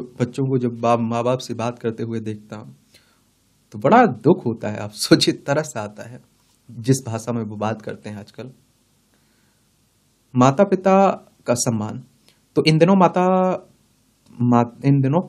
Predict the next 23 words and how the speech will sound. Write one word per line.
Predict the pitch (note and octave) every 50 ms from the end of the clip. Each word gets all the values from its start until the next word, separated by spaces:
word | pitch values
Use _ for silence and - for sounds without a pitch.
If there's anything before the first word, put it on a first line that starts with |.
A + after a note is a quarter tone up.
| - B2+
माता | B2+ B2 B2 - E3 F3+ F#3
के | F3+ F3 D#3
साथ | - D3 D3+ D3+ - -
पिता | - - C#3+ C#3+
को | C#3+ C#3+ C#3+
भी | C3+ D3 D3
वृद्धाश्रम | B2+ A#2 A2+ A2 B2+ B2+ B2+ B2+ - C3 B2+ C3
में | C#3 C#3+ C3+
भेज | A#2+ B2 A#2+
दिए | A#2+ - A#2+ B2 B2
जाने | B2 A#2 A#2 B2+ C#3
की | C3+ C3
घटनाएं | B2 B2+ B2+ C3+ C#3 C#3 C3+
खूब | C#3 - C3 B2+ A#2+
देखी | A#2+ A2+ - C3
सुनी | B2 - B2 A2+ A2
जा | A2 G#2+ G#2
रही | G#2+ A2 A2+
हैं। | A#2 - - _ _ _ _ _ _ _ _ _ _ _ -
और | A2+ -
प्रायः | - C3 C3 C3+ C#3+ D#3+ F3 F#3 F#3 - - - _ _ _ _ _ _ _ _ -
यह | C3+ D3+ D3+
भी | E3+